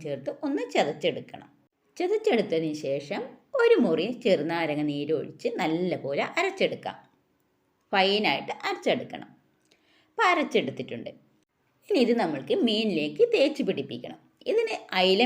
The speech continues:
മീനാണ് ഞാൻ എടുത്തിട്ടുള്ളത്. ചെറിയ മീനാണ്, വലുതൊന്നുമല്ല. ഇതൊന്ന് നമുക്ക് വരഞ്ഞു കൊടുക്കണം. നമ്മുടെ മസാല ഉള്ളിൽ പിടിക്കാൻ വേണ്ടിയിട്ടാണ്, മീനിൻ്റെ ഉള്ളിൽ പിടിക്കാൻ വേണ്ടിയിട്ടാണ്. കുറച്ച് മസാല മതി. ഈ ആറ് മീനല്ലേ ഉള്ളൂ, അപ്പോൾ നമുക്ക് കുറച്ച് മസാല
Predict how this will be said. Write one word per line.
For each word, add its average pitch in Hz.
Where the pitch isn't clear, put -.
മീനാണ് 156
ഞാൻ 156
എടുത്തിട്ടുള്ളത്. 156
ചെറിയ 269
മീനാണ്, 180
വലുതൊന്നുമല്ല. 180
ഇതൊന്ന് 311
നമുക്ക് 214
വരഞ്ഞു 220
കൊടുക്കണം. 135
നമ്മുടെ 165
മസാല 165
ഉള്ളിൽ 170
പിടിക്കാൻ 156
വേണ്ടിയിട്ടാണ്, 151
മീനിൻ്റെ 156
ഉള്ളിൽ 139
പിടിക്കാൻ 131
വേണ്ടിയിട്ടാണ്. 127
കുറച്ച് 269
മസാല 233
മതി. 139
ഈ 440
ആറ് 240
മീനല്ലേ 185
ഉള്ളൂ, 143
അപ്പോൾ -
നമുക്ക് 208
കുറച്ച് 185
മസാല 170